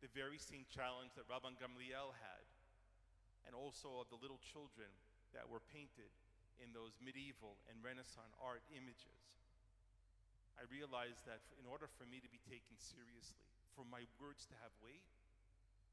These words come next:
people would have to believe that I was a lot older than I looked. And so I guess the question I wanted to share with you this morning, the question that came to me on the first night of Passover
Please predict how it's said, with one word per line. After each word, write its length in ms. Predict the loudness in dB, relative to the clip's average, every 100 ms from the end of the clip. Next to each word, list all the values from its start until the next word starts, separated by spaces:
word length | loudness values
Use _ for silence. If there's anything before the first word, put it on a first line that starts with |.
| -18 -12 -4
people 240 | -4 -4 -6
would 120 | -6 0
have 160 | 0 0 -6
to 80 | -4
believe 400 | -4 -2 -6 -6 -10 -14 -16 -16 -18 -10 -2
that 80 | 2
I 160 | 2 2
was 160 | 0
a 80 | -2
lot 240 | 2 2 2
older 400 | 0 0 -2 -6
than 160 | -6 -8
I 80 | -6 -8
looked. 320 | -10 -12 -16 -16 -16 -16 -16 -18 -18 -18 -18 -16 -12 -6
And 80 | 2
so 160 | 6
I 40 | 6
guess 200 | 4 2
the 120 | 2
question 320 | 2 4 6 8
I 120 | 10
wanted 240 | 10 8 6
to 40 |
share 240 | 4 6 6
with 120 | 4 0
you 80 | -2
this 200 | -2 4
morning, 320 | 6 6 4 -2
the 120 | 2
question 320 | 4 6 6 6
that 120 | 4
came 200 | 2 0 0 2
to 40 |
me 320 | 4 6 6 0 -10 -14 -16 -18 -18 -18 -18 -18 -6 0
on 80 |
the 80 | 0 6
first 240 | 6 8
night 160 | 10 10
of 80 | 8 10
Passover 800 | 10 10 8 8 8 4 2